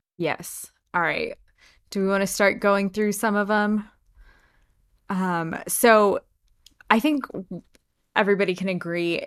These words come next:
it needed it the most, and so what's having the most changes is Warrior. Um, you know, it'll be interesting to see if they can,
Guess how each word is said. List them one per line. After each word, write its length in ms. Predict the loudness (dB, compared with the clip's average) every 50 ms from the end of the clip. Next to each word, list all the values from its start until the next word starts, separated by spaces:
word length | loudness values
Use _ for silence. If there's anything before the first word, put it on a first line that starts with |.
| -6
it 140 | -6 -6 -2
needed 300 | 0 2 2 4 4 2 2
it 60 | 0
the 60 | 0
most, 340 | 0 0 2 0 0 0 -2
and 140 | -4 -4 -2
so 140 | 0 0 2
what's 180 | 2 2 0
having 280 | 0 0 0 0 0 0
the 40 | -2
most 220 | -2 -2 -4 -6 -6
changes 500 | -8 -8 -8 -6 -4 -4 -4 -4 -6 -6
is 220 | -6 -6 -6 -4
Warrior. 640 | -2 0 0 0 0 0 0 0 0 0 -2 -4 -8 _ -20 -20 -20 -20 -20 -20 _ _ _ _ _ -2
Um, 460 | 0 2 2 2 2 0 -4 -8 -12 -16 _ _ _ _ _ _ _ _ _ _
you 120 | 2 4 4
know, 140 | 4 4 4
it'll 140 | 2 2 2
be 100 | 2 0 2
interesting 440 | 2 2 2 2 0 0 0 0 0
to 80 | 0 0
see 360 | -2 -2 -2 -2 0 0 0
if 200 | 0 0 -2 0
they 140 | 0 0 -2
can, 440 | 0 0 -2 -2 -2 -2 -4 -8 -10